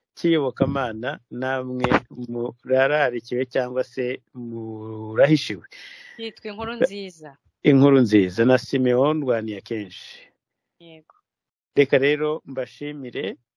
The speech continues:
Speaker 1: kandi, mm, nkomeze kwarakira ibyo biganiro byose. Naho ubutaha, mwakoze abo twari kumwe, mugire ibihe byiza.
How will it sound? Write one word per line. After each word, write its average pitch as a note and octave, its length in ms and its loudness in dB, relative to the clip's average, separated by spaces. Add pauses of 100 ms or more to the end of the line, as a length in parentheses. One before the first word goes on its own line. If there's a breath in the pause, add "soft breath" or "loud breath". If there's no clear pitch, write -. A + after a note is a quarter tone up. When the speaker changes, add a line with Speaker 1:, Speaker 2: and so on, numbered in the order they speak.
(120)
Speaker 1:
kandi, C#3+ 680 -4 (300)
mm, B2 560 -6
nkomeze C3+ 340 0
kwarakira B2 340 2
ibyo A#2 120 -4
biganiro A#2 360 -2
byose. D#3+ 640 0
Naho C#3+ 360 0
ubutaha, F#3+ 680 0
mwakoze C3+ 420 -6
abo C#3 100 -6
twari A#2 320 -10
kumwe, E3+ 680 -2
mugire B2 320 -14
ibihe A#2 200 -10
byiza. E3+ 640 -2